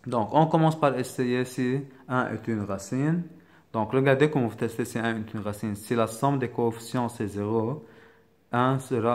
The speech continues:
alors une racine. طلع un plus deux, trois, plus douze, quinze, moins sept, moins huit, c'est zéro alors.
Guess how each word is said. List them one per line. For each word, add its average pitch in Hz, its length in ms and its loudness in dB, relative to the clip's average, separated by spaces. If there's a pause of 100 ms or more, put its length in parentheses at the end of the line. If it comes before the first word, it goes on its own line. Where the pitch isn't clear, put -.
(120)
alors 110 260 -2
une 107 160 -2
racine. 101 320 -6
طلع 98 480 -2
un 110 280 -2
plus 101 420 -10
deux, 101 320 -4
trois, 101 720 -4 (680)
plus 107 340 -6
douze, 104 600 -2 (140)
quinze, 117 640 -2
moins 113 300 0
sept, 120 300 -4
moins 101 760 -4
huit, 123 240 -4
c'est - 180 -6
zéro 107 440 0
alors. 90 280 -8